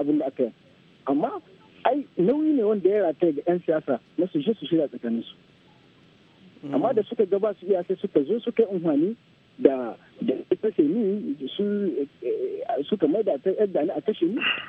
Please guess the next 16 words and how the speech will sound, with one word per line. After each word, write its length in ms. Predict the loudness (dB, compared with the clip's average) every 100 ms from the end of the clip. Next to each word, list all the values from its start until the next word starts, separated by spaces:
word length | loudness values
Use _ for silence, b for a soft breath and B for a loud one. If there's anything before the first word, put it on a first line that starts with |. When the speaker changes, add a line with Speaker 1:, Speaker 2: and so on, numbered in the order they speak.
| -2
Speaker 1:
suka 160 | 2
yi 60 | 2
umarni 300 | 0 -4 0
da 80 | 0
ita 140 | -2
suka 180 | -2 -2
yi 60 | 0
abin 140 | -2
da 60 | -2
suka 140 | -4
ga 80 | -2
dama. 200 | -2 -2 -4 -6 -14 -20 -20 _ -16
Kuma 180 | -2 0
zan 180 | 0 -2
ci 80 | -2
gaba. 240 | -4 -4